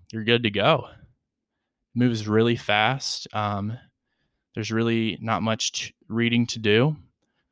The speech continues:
but there's a lot of strategy. There's, you know, you gotta know how to throw it. Simple as that. So,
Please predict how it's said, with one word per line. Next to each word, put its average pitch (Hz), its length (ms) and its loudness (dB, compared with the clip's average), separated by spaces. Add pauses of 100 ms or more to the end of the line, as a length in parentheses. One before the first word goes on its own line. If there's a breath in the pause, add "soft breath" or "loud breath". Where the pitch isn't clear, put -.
(180)
but 120 60 -6
there's 110 160 2
a 101 60 2
lot 110 180 6
of 110 60 2
strategy. 110 640 4
There's, 101 400 -2 (640)
you 104 100 -4
know, 98 260 -6 (100)
you - 160 -8
gotta 110 200 4
know 110 140 4
how 110 100 0
to 104 80 -2
throw 101 300 0
it. - 120 -4
Simple 107 320 -4
as 101 100 -6
that. 98 320 -2 (460 loud breath)
So, 104 500 -2